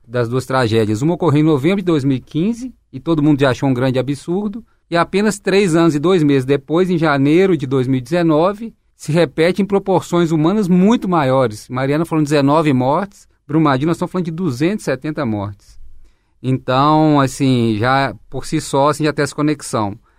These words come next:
Agora, o que que a gente percebeu? Tem, temos personagens repetidos. Temos dirigentes da Vale que tinham um papel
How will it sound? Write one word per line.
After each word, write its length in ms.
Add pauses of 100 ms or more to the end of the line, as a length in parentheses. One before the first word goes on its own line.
(200)
Agora, 380
o 40
que 120
que 80
a 20
gente 120
percebeu? 840 (400)
Tem, 140
temos 340
personagens 760
repetidos. 760
Temos 400
dirigentes 600
da 140
Vale 400 (320)
que 120
tinham 200
um 40
papel 840